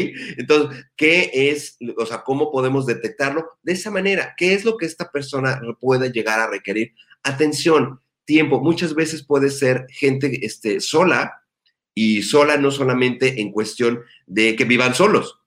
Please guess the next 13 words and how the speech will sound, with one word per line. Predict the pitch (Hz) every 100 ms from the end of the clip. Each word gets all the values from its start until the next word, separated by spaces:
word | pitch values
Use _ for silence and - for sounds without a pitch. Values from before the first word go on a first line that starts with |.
| _ _ _ 107
Recordemos | 117 127 135 151
que | 143
la | 117 113
soledad | 120 113 113 120
no | 117 123
necesariamente | 131 135 120 - 110 113 113 113 117 107 104
se | - 101
vive | 120 135 101 95 _ _ -
a | 107 -
través | 107 104 104
de | 104
vivir | 107 95 95 90
solos, | - 135 113 -